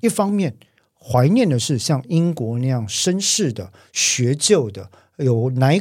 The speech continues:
有这个怀-，怀古遗风的这种民主法治的对抗方式，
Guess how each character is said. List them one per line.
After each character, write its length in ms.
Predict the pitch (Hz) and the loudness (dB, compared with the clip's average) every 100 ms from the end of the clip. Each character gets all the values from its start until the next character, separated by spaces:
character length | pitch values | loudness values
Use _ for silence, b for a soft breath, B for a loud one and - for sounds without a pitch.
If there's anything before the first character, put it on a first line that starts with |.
| 98 | 0
有 260 | 143 123 123 | -4 -4 -2
这 120 | 156 | -2
个 140 | 147 | -2
怀-， 200 | 123 131 139 | 0 -2 -2
怀 300 | 127 131 165 | 0 0 -2
古 280 | - 110 | -4 -6
遗 220 | 113 113 151 | -4 -4 -4
风 320 | - 170 175 | -2 -2 -2
的 100 | 123 | -4
这 160 | 143 120 | -4 -4
种 200 | 104 87 b b b - | -6 -10 b b b 0
民 340 | 139 151 208 | 4 4 4
主 280 | 214 147 165 | 2 0 0
法 280 | - 107 87 | 0 -4 -4
治 200 | - 151 | -4 -4
的 100 | 113 | -4
对 200 | 104 135 | -4 -4
抗 200 | 104 117 | -4 -8
方 240 | 98 101 101 | -10 -12 -10
式， 240 | - | -12